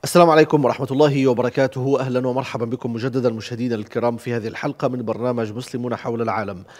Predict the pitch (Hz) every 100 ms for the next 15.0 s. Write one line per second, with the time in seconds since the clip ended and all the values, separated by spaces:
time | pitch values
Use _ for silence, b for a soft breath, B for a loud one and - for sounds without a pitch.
0 | B B - 147 185 127 147 - 143 139
1 | 143 135 107 123 120 127 139 156 135 127
2 | - 127 120 113 131 131 120 113 117 107
3 | 113 113 123 117 101 107 127 98 127 156
4 | 131 107 95 123 117 113 123 113 120 139
5 | 143 B B B B 80 - 131 127 123
6 | 113 123 110 113 113 - 117 139 143 -
7 | 123 107 160 147 135 107 101 131 117 -
8 | 123 - 185 151 117 110 104 127 - 117
9 | 123 123 123 107 131 120 113 - b b
10 | - - 117 113 135 120 117 107 117 107
11 | 101 - - - B B B B 95 107
12 | 143 135 - 120 117 123 117 143 160 180
13 | 127 120 147 123 113 120 117 113 120 127
14 | 107 107 110 123 117 107 101 - 135 143